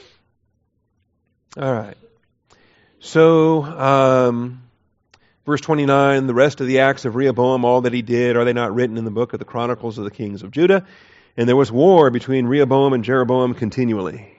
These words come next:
And Rehoboam slept with his fathers, was buried with his fathers in the city of David.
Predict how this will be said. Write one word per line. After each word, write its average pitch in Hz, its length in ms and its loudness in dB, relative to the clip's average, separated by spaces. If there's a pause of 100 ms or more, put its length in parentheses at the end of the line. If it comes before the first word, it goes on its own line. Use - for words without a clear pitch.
And - 180 -20
Rehoboam 123 460 -4
slept - 260 -4
with 151 80 -16
his 151 120 -14
fathers, 113 380 -4
was 107 120 -20
buried 139 400 -2 (720)
with 175 180 4
his 175 160 -2
fathers 123 440 4
in 180 100 0
the 208 80 4
city 143 240 -2
of 113 80 -2
David. 107 320 -4